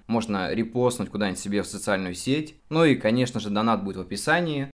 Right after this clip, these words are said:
Я очень соскучился по подкастам, поэтому не хочу тянуть, и давайте просто начнём.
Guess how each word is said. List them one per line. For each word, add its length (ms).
Я 420
очень 380
соскучился 600
по 100
подкастам, 800
поэтому 360
не 100
хочу 280
тянуть, 500
и 220
давайте 420
просто 400
начнём. 540